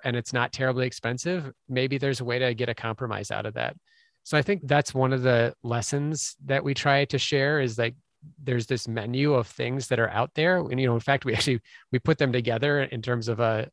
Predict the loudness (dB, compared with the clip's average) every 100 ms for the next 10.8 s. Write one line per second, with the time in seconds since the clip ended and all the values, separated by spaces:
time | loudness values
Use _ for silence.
0 | -6 -2 0 0 -4 -4 0 0 0 -4
1 | -2 0 0 -2 -4 -2 -4 -4 -6 -4
2 | -2 -2 0 0 0 -4 -2 -4 -4 -2
3 | 0 0 0 2 2 0 -4 -18 _ _
4 | _ -4 -4 0 0 0 -2 -2 -2 -2
5 | -4 -4 -2 -2 0 0 0 -4 -2 -2
6 | 0 0 -2 -6 -8 -8 -8 -8 -8 -2
7 | -2 -2 -8 -20 _ _ _ _ _ 0
8 | 0 0 -2 -4 -4 -2 2 2 2 0
9 | -2 0 0 0 -4 -4 0 0 0 0
10 | -2 -4 -2 -2 -2 -2 -4 -8